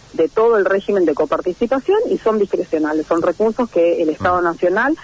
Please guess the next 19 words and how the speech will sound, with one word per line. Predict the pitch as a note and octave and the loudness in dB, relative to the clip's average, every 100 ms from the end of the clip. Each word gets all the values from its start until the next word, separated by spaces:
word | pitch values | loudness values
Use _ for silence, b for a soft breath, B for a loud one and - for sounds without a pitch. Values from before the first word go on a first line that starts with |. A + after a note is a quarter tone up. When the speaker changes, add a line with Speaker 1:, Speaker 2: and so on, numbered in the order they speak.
| B B | B B
Speaker 1:
utiliza | D#4+ - E3+ F#3+ G3+ - F#3 E3 D3+ D3 | -4 0 0 0 -2 -2 0 0 -2 -2
en | D#3+ | -4
forma | D#3 F#3 F#3 F3+ E3 | 0 0 0 0 0
discrecional | E3 - F#3 F#3+ G#3+ C4 E4 F4+ | -4 -2 -2 0 0 2 0 0
y | F3+ | -2
la | E3 D#3 | 0 2
ley | F3+ G#3 A3 | 2 2 2
lo | F3 | 0
que | D#3 | 0
dice | F3+ G3+ B3+ | 0 0 -2
es | A#3+ | 0
que | - | -2
tiene | D4+ - | 0 0
que, | F3 A3 - - - | 2 0 -2 -20 -6
que | D#3+ | -4
ser | - D#3+ | 0 0
o | D#3+ | 0
por | E3 E3+ | 0 0
emergencias, | E3+ E3+ A#3+ C4+ D4+ F#4 | -2 -2 0 2 2 0